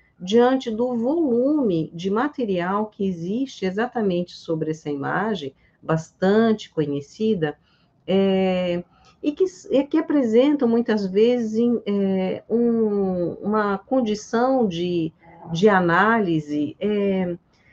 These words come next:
que che-, é, que, é,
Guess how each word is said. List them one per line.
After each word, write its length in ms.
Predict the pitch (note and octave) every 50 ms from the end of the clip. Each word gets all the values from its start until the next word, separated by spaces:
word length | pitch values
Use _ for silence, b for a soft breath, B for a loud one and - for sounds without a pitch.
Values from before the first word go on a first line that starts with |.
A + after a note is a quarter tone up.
| b b b -
que 140 | - C#4 C#4
che-, 440 | - - - B3+ B3 B3+ A#3+ G3+ - -
é, 460 | G#3+ G#3 G#3 G3+ G3+ G3 G3 F#3 - _ _ _ _ - G3 -
que, 520 | - - - F4 F4 F4 F4 F4 D4 - -
é, 520 | - G#3+ A3+ A3 A3 G#3+ G#3+ G#3 G#3 G3+